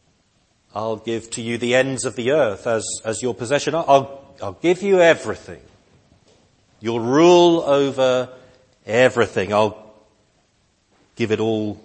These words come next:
to you." Here we see God giving Solomon wisdom, discernment, a hearing heart, so that he might govern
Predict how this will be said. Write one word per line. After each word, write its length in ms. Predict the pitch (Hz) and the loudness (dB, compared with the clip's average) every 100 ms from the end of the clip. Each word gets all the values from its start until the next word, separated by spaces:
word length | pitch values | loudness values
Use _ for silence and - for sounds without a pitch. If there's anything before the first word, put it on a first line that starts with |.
| _ | _
to 100 | - | -16
you." 360 | 95 87 82 76 80 _ _ _ _ _ _ _ _ _ _ _ _ _ _ _ | -16 -16 -18 -20 _ _ _ _ _ _ _ _ _ _ _ _ _ _ _ _
Here 100 | 113 | -12
we 100 | 107 | -10
see 220 | 101 113 | -10 -10
God 500 | 95 117 107 101 90 - - _ _ _ - - _ _ - _ _ _ _ - | -12 -8 -6 -6 -10 -20 -20 _ _ _ -20 -20 _ _ -20 _ _ _ _ -4
giving 300 | 123 117 117 | 0 0 0
Solomon 800 | - - 117 104 98 85 95 95 | -2 2 2 0 -4 -12 -18 -10
wisdom, 500 | 110 117 - 90 80 - _ - _ _ _ _ _ _ _ _ _ _ _ _ _ _ | -8 -6 -8 -14 -18 -20 _ -20 _ _ _ _ _ _ _ _ _ _ _ _ _ _
discernment, 1040 | 98 - - 110 107 90 76 _ - - - _ _ _ _ _ _ _ _ _ _ _ _ _ _ _ - - | -8 -6 -4 -6 -6 -12 -18 _ -20 -20 -20 _ _ _ _ _ _ _ _ _ _ _ _ _ _ _ -20 -18
a 40 | |
hearing 480 | - 127 113 110 104 | -10 -4 0 0 -2
heart, 640 | 98 95 87 - _ - - _ _ _ _ - | -8 -12 -14 -18 _ -20 -20 _ _ _ _ -12
so 200 | - 143 | -4 -2
that 120 | 143 | -2
he 120 | 143 | -4
might 320 | 139 - 110 | -6 -6 -6
govern 480 | 127 113 101 92 85 | -4 -4 -4 -12 -18